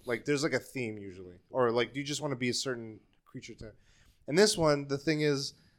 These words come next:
there's a mechanic apparently called morphing, where you play these cards face down at a cheap cost, and then later at any point you can choose to pay another cost to suddenly make them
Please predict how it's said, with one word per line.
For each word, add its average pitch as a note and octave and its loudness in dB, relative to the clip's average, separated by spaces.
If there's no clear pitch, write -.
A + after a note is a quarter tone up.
there's C3+ 0
a B2+ 0
mechanic D#3 0
apparently C3+ -4
called B2 -4
morphing, C3+ -6
where B2 2
you C#3+ -10
play F3+ 2
these E3 -4
cards C3+ -2
face C3 -2
down A#2 -4
at A#2 0
a D3+ 2
cheap - -4
cost, - -4
and C3 -2
then C3 0
later C#3+ 6
at A2 2
any F#3 2
point D3+ 2
you D3 -8
can C#3 -2
choose D3+ 0
to - -10
pay C#3+ 6
another C#3 4
cost - -2
to A#2+ -6
suddenly D3+ 0
make C3+ -2
them B2 -6